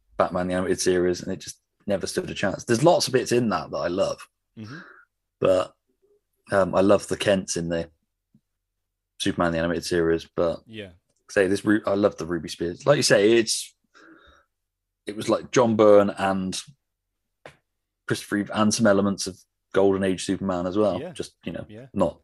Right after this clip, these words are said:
Speaker 1: the Golden Age Superman that was a bit of a dick.
Speaker 2: Yeah, yeah. <laughs> No, it's, it's, it's a super fun show, and we were delighted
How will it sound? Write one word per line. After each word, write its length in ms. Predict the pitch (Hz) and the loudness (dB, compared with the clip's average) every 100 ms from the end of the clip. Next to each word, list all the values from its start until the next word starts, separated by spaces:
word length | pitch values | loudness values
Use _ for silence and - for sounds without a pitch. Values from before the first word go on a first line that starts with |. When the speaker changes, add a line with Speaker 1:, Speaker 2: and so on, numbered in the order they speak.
| - | -4
Speaker 1:
the 100 | 95 | 0
Golden 300 | 87 85 87 | 0 0 -2
Age 100 | - | -4
Superman 320 | - 87 87 | -6 -6 -6
that 80 | 82 | -4
was 80 | |
a 40 | 87 | -6
bit 100 | 87 | -4
of 40 | |
a 80 | 90 | -4
dick. 320 | 90 90 - _ - - - - - - | -2 -4 -8 _ -20 -18 -16 -16 -18 -14
Speaker 2:
Yeah, 260 | 131 117 92 - | -12 -12 -8 -2
yeah. 160 | - - | -2 -4
<laughs> 40 | _ _ _ - - - 143 - | _ _ _ -20 -8 -4 -4 0
No, 200 | 170 226 | 0 0
it's, 220 | 147 - | -2 -4
it's, 220 | 135 113 | -6 -8
it's 240 | 143 127 - | -8 -6 -6
a 60 | |
super 300 | 107 156 147 | 0 0 0
fun 420 | 120 120 113 107 - | -2 -2 -2 -2 -6
show, 420 | - 104 101 101 - | -4 0 0 -2 -4
and 160 | 92 | -6
we 120 | 95 | -6
were 300 | 92 92 95 - | -6 -6 -8 -6
delighted 500 | 107 104 107 107 | -2 0 0 0